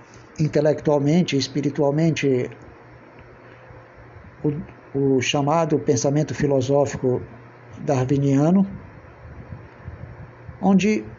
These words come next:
o próprio homem poderá se superar, evoluir-se sobre si mesmo,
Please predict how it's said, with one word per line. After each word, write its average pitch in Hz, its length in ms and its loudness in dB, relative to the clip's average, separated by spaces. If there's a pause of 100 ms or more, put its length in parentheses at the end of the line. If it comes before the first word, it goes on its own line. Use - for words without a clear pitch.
(320)
o 247 120 0
próprio 180 480 4
homem 180 340 4
poderá 185 420 2
se 180 160 0
superar, 170 640 0 (540)
evoluir-se 160 720 4
sobre 135 400 0
si 151 240 -2
mesmo, 120 400 0